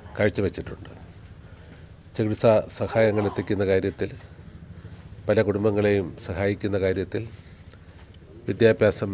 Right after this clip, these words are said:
ചെയ്യുന്ന കുട്ടികളെ പ്രോത്സാഹിപ്പിക്കുന്ന കാര്യത്തിൽ, അതുപോലെ ഓണക്കാലത്ത് ഇത്തരത്തിലുള്ള, പിന്നെ, മലക്കറി കിറ്റുകളും മറ്റുമൊക്കെ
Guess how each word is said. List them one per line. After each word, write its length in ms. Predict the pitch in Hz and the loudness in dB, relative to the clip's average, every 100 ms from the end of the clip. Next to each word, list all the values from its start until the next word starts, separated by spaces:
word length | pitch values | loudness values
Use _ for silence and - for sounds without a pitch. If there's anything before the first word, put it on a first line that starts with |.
| 98 | -6
ചെയ്യുന്ന 300 | - 101 98 | -4 -2 -2
കുട്ടികളെ 440 | 98 92 104 101 98 | -4 -4 -2 0 0
പ്രോത്സാഹിപ്പിക്കുന്ന 800 | - 92 - 101 104 101 95 92 | 0 -2 0 -2 -2 -4 -2 -2
കാര്യത്തിൽ, 460 | 92 90 90 - - - - - - - - - - - - - | -2 -2 -6 -10 -12 -16 -20 -18 -18 -18 -20 -20 -20 -20 -6 2
അതുപോലെ 400 | 117 120 123 131 123 - - - - | 4 6 8 6 2 -4 -20 -8 0
ഓണക്കാലത്ത് 560 | 123 123 117 113 - 107 - | 2 4 6 4 2 -4 -6
ഇത്തരത്തിലുള്ള, 680 | - 120 110 107 101 98 95 123 - - - - - - - - - - - | -6 -2 0 0 -2 0 -2 -4 -10 -20 -20 -20 -20 -20 -20 -20 -20 -16 -2
പിന്നെ, 400 | 107 101 101 98 95 82 73 | 0 2 2 4 4 0 -4
മലക്കറി 400 | 98 110 - 104 | -4 -2 -2 -4
കിറ്റുകളും 520 | 92 98 104 95 95 | -4 -6 -6 -4 -4
മറ്റുമൊക്കെ 480 | 95 87 95 85 101 | -4 -4 -4 -4 -6